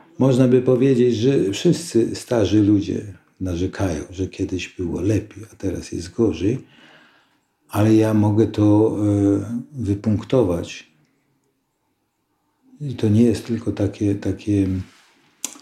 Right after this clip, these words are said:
e, mentalne, mentalne przypominanie sobie dobrych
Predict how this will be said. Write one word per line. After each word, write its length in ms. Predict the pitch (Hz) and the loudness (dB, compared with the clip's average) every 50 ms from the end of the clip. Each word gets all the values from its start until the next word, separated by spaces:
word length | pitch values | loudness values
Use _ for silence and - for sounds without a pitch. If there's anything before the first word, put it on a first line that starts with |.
| _ _ _ _ _ _ _ _ _ | _ _ _ _ _ _ _ _ _
e, 220 | 101 98 98 95 98 | -2 -2 0 0 0
mentalne, 840 | 101 101 101 101 95 - 101 104 104 104 101 98 98 98 95 90 90 - - _ _ _ _ _ - | 0 2 2 2 2 2 2 2 2 2 2 2 0 0 0 -2 -6 -8 -16 _ _ _ _ _ -6
mentalne 720 | 101 98 92 92 87 107 104 104 101 101 101 101 98 98 98 | -4 -4 -4 -4 -4 -2 0 0 2 2 2 2 2 0 -2
przypominanie 840 | - - - - - - 104 98 104 101 101 101 101 101 101 95 | -2 -6 -10 -10 -4 -2 0 2 2 2 2 2 2 2 2 0
sobie 360 | - - - 98 87 95 92 - - - _ | 0 -2 -2 -2 0 0 -2 -2 -6 -6 _
dobrych 760 | - 107 104 101 98 95 87 90 95 95 - - - - | 2 2 2 2 2 0 0 0 0 0 -2 -8 -18 -20